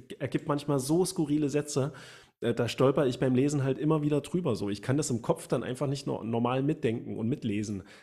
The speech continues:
Halt, wenn da, wenn da steht zum Beispiel ein Doppelpunkt, äh, E und dann, weiß ich nicht, Forscher, Doppelpunkt,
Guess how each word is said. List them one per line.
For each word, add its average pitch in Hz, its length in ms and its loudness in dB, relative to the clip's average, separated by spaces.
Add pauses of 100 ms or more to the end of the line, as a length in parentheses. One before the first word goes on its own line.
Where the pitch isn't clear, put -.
Halt, 110 220 -2
wenn 127 100 4
da, 117 260 0
wenn 113 280 -4
da 117 80 2
steht 131 200 2
zum 123 120 0
Beispiel 120 400 0
ein 147 420 4 (240)
Doppelpunkt, 143 800 2
äh, 113 160 0
E 170 400 4 (240)
und 131 160 0
dann, 123 200 4
weiß 110 160 0
ich 107 120 -4
nicht, 110 240 0
Forscher, 143 400 0
Doppelpunkt, 127 840 -2